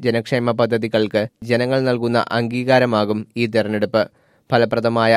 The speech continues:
റേഷൻ സംവിധാനം, കിറ്റ് വിതരണം, വിലക്കയറ്റ നിയന്ത്രണം, ലൈഫ് പദ്ധതി, ലൈഫ് ഭവന പദ്ധതി, ആരോഗ്യ, വിദ്യാഭ്യാസ മേഖലകളിലെ മുന്നേറ്റം, കോന്നി മെഡിക്കൽ കോളേജ് തുടങ്ങി ജനോപകാരപ്രദമായ ഒട്ടേറെ പദ്ധതികൾ വിജയകരമായും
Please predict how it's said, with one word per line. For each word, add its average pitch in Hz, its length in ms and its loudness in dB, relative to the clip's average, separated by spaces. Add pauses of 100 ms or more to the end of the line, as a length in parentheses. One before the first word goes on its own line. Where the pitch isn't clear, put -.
(140)
റേഷൻ 117 340 0
സംവിധാനം, 110 560 -2 (200)
കിറ്റ് 127 300 -6
വിതരണം, 110 440 -2 (140)
വിലക്കയറ്റ 123 540 2
നിയന്ത്രണം, 107 500 -2 (360)
ലൈഫ് 123 280 2
പദ്ധതി, 117 400 0 (160)
ലൈഫ് 113 360 0
ഭവന 117 280 0
പദ്ധതി, 110 360 0 (260)
ആരോഗ്യ, 120 480 2 (240)
വിദ്യാഭ്യാസ 120 580 0
മേഖലകളിലെ 117 600 0
മുന്നേറ്റം, 110 580 -2
കോന്നി 120 400 4
മെഡിക്കൽ 113 380 -2
കോളേജ് 110 380 -2 (100)
തുടങ്ങി 113 360 0 (180)
ജനോപകാരപ്രദമായ 120 1120 2 (220)
ഒട്ടേറെ 127 420 2
പദ്ധതികൾ 113 460 0 (180)
വിജയകരമായും 120 760 0